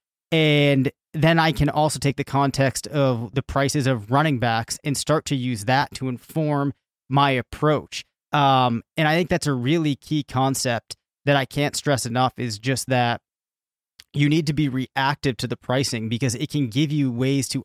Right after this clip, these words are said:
optimize your team that you're putting together in ways that you might not even realize when you're planning or going into the draft. Do you think that makes sense, Jeff?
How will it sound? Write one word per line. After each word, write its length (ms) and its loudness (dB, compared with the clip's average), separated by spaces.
optimize 920 -2
your 920 2
team 260 2
that 120 0
you're 80 -4
putting 300 -2
together 460 0
in 260 -2
ways 420 -2
that 240 -4
you 160 -4
might 240 2
not 140 0
even 260 -2
realize 560 -4
when 180 -2
you're 120 -4
planning 440 0
or 80 -2
going 380 -2
into 260 0
the 120 -8
draft. 360 -2
Do 80 0
you 80 4
think 140 0
that 160 0
makes 180 -2
sense, 240 0
Jeff? 240 0